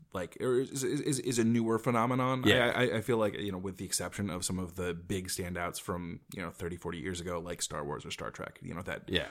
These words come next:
Speaker 1: that were pervasive enough and nerdy <laughs> enough that people were like, "Oh, no, no, we're going to go to a convention about this thing," you know,
Speaker 2: <laughs> We're
Speaker 1: before
Speaker 2: all
Speaker 1: there were
Speaker 2: in.
Speaker 1: conventions every weekend.
Speaker 2: Yeah.
Speaker 1: Um,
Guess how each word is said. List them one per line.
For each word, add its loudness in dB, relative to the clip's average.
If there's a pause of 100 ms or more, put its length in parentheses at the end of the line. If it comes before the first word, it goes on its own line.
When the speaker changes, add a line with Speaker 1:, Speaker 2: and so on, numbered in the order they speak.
(100)
Speaker 1:
that -2
were 2 (640)
pervasive 2
enough 0
and -6 (240)
nerdy 4
<laughs> -4
enough 2
that 2
people 4
were 6
like, 2 (160)
"Oh, 12
no, 10
no, 12
we're 8
going 8
to 6
go 10
to 4
a -2
convention 8
about 10
this 8
thing," 8
you 2
know, 4
Speaker 2:
<laughs> -
We're 10
Speaker 1:
before 8
Speaker 2:
all 12
Speaker 1:
there 12
were 10
Speaker 2:
in. 8
Speaker 1:
conventions 6
every 2
weekend. 2
Speaker 2:
Yeah. 6 (440)
Speaker 1:
Um, 2